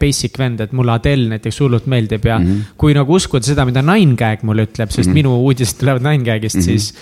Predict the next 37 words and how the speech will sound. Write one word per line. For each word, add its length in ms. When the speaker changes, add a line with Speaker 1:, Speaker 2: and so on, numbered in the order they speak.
Speaker 1:
ta 140
kirjutab 480
kõik 180
oma 160
laulud 220
siis, 140
kui 100
ta 80
väga-väga 400
kurb 360
on. 80
Speaker 2:
Mhm. 240
See 320
võ-, 320
nad, 300
äh, 180
võivad 380
tekkida 360
selles 220
kurbuses, 460
sa 80
saad 180
mõtteid, 560
äh, 720
mõtteid 380
kurbusest 580
ja 160
selge 240
on 80
see, 120
et 60
sa 100
pead 280
äärmusest 500
äärmusesse 840
asju 300
üle 80